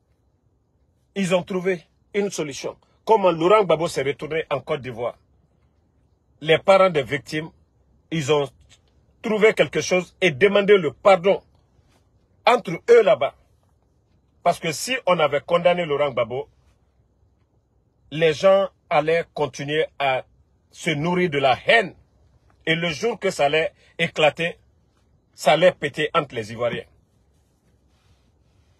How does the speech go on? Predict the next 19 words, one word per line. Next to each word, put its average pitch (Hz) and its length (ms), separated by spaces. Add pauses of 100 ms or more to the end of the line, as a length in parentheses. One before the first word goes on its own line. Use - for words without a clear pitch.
(140)
Ce 170 80
n'est 151 160
pas 180 220
pour 143 180
rien 143 220
que 131 340
les 127 260
autres 156 220
ont 131 140
refusé 147 640
d'organiser 139 640
ce - 120
procès. 139 500 (160)
C'était 143 280
pas 214 220
facile 175 320
de 143 100
l'organiser. 127 680 (160)
Maintenant, 208 560